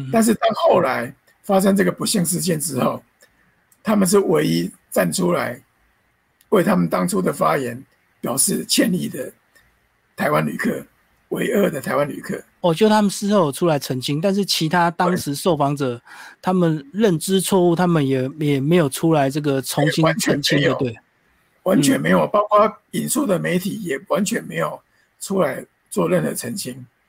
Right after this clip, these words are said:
Speaker 2: 这是令人比较遗憾的地方。
Speaker 1: 所以这整个事件这样子，老师的描述之后，是不是真的有这个中国的所谓的这个，呃，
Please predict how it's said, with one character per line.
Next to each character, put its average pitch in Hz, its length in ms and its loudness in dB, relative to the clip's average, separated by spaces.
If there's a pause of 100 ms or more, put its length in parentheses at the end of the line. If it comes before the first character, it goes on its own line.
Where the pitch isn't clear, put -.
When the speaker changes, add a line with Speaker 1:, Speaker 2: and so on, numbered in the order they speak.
(680)
Speaker 2:
这 185 120 -2
是 180 100 2
令 175 160 2
人 135 100 -4
比 123 80 -12
较 - 140 0
遗 123 160 -6
憾 143 100 -6
的 120 80 -10
地 117 180 -14
方。 - 140 -16 (1200)
Speaker 1:
所 - 200 -2
以 240 60 6
这 247 200 2
整 170 200 2
个 165 80 4
事 254 200 2
件 226 200 4
这 202 120 2
样 208 120 6
子， 175 120 4
老 139 180 2
师 185 160 -2
的 180 100 4
描 156 240 2
述 175 200 2
之 180 160 0
后， 190 100 4
是 170 140 -4
不 190 80 -2
是 185 40 4
真 196 260 4
的 180 120 4
有 131 220 2
这 185 120 -4
个 165 140 2
中 185 320 0
国 139 220 2
的 135 180 2
所 139 200 0
谓 151 120 4
的 151 140 0
这 160 120 -2
个， 139 200 2
呃， 123 420 -4